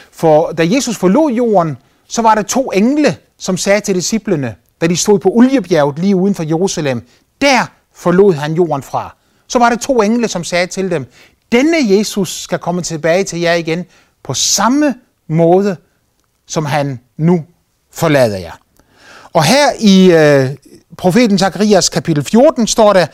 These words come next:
øh, at alle folkene vil drage, vil samle sig til angreb mod Jerusalem. Men at før byen falder, vil Gud gribe ind.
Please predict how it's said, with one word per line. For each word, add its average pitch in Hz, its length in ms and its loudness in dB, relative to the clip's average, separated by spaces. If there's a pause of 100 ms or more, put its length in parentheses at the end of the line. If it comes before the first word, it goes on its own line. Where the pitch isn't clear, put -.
(600)
øh, 156 200 0
at 180 180 0
alle 277 360 4
folkene 208 420 2
vil 175 160 0
drage, 165 640 4 (300)
vil 170 160 0
samle 269 320 0
sig 180 180 -4
til - 80 -4
angreb 196 420 0
mod 170 180 0
Jerusalem. 160 560 0 (380)
Men 151 280 0
at 180 160 -2 (220)
før 285 420 0
byen 269 280 2
falder, 233 380 0
vil 165 280 -2
Gud 269 320 4 (420)
gribe 196 500 2 (240)
ind. 160 260 0